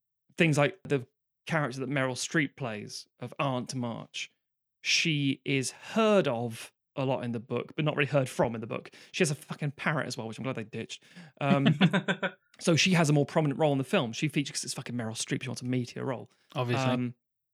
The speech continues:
Speaker 1: and there are just lots of things going on that flesh it out nicer. And it's the presentation of the story that appealed to me, but the performances were great, the direction was great, and I think that, again, the nineties adaptation wasn't necessarily bad.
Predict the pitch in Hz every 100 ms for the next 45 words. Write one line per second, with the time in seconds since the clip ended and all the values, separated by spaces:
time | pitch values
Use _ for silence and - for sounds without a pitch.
0 | _ - 160 160 165 175 185 202 160 196
1 | - 196 196 180 156 143 160 151 147 135
2 | 123 123 - _ _ _ - 135 143 -
3 | _ _ _ - - 170 - 170 131 139
4 | 135 131 - 143 156 - 160 - 175 160
5 | 156 - 214 202 - 151 139 135 - 135
6 | 123 120 120 _ _ _ _ 143 143 143
7 | - 170 147 123 139 127 123 117 147 -
8 | _ 143 - 139 131 - 143 180 165 139
9 | 143 143 147 139 - 123 117 131 143 -
10 | - 135 123 139 127 - - - - 139
11 | 139 - 185 170 143 _ _ _ _ _
12 | _ _ _ 160 151 151 135 135 151 175
13 | - 160 131 - 139 131 - 156 - 143
14 | 143 139 139 - 139 131 123 143 160 123
15 | 113